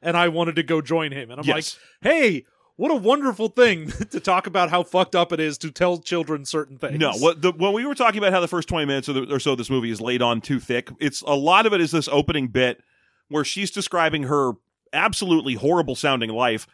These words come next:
Speaker 2: and only in the bl-, glowingest of terms, where she's like, "I tried for quite a long time to get, to find Father with the angels, but they told me not to. Eventually, I recommitted my life to Jesus Christ in all ways and forever.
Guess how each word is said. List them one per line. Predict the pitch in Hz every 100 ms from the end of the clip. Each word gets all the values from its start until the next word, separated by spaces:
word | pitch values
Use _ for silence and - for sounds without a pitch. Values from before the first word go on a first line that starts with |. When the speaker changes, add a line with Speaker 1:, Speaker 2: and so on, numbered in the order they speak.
| _ _ -
Speaker 2:
and | 143 151
only | 165 190 180 165
in | 151
the |
bl-, | 135 147
glowingest | 131 147 160 151 139 -
of | -
terms, | 131 110 76 -
where | 120
she's | - 113
like, | 131 110 _ _ _ 160
"I |
tried | 175 226 240
for | 190
quite | 147 - 208
a | 180
long | 147 131
time | 160 160
to | 120
get, | 113 -
to | 135 117
find | - 190 302
Father | - 127 117 110
with | 147
the | 135 127
angels, | 226 185 104 - _ _ -
but | 214
they | 277
told | 269 233 165
me | 127
not | 113 107
to. | - 107 - _ -
Eventually, | 175 330 - 202
I | 165
recommitted | 147 277 254 220 220
my | 185
life | 170 175 202
to | 170
Jesus | 131 233 233 220
Christ | - 202 208 -
in | 151
all | 208 262
ways | 226 233 208
and | 208
forever. | 202 190 185 139 101